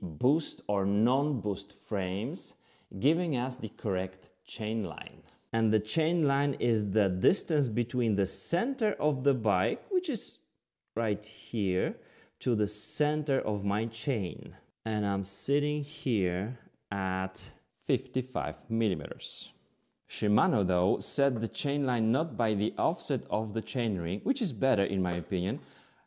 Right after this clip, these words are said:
but by the length of the axle. Example, Shimano Deore has three different crankset for the same model. One is for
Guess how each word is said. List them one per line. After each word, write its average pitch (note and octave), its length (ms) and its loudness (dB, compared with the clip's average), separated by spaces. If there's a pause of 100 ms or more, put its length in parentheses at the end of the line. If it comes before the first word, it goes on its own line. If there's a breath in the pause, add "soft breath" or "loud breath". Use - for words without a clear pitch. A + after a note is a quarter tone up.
but F#2+ 420 -2 (580)
by F2+ 180 0
the E2+ 140 -2
length F2+ 600 -2 (200)
of E2 240 -6
the F2 280 -6
axle. - 560 -12 (420)
Example, A#2+ 600 -2
Shimano D#3 500 -2
Deore A#2+ 340 2
has A2 340 -6 (200)
three E3 280 2
different C#3+ 480 -4
crankset A#2+ 500 -4 (160)
for A2+ 100 -2
the G2 140 0
same C#3 400 -2
model. E2+ 400 -4 (640 soft breath)
One C3+ 400 2
is D3 220 -4
for F#2+ 480 2